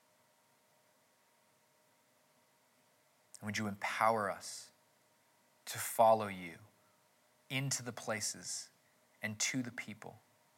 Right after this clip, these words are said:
that we never thought possible? And I just bless every man, woman,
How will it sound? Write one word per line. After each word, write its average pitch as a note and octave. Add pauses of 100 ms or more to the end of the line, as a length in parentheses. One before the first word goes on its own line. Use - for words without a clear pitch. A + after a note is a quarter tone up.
(1040)
that G2
we G#2
never G#2 (280)
thought - (520)
possible? - (3000)
And G#2
I G2+
just G2
bless A2+ (360)
every A2+ (580)
man, G#2+
woman, G#2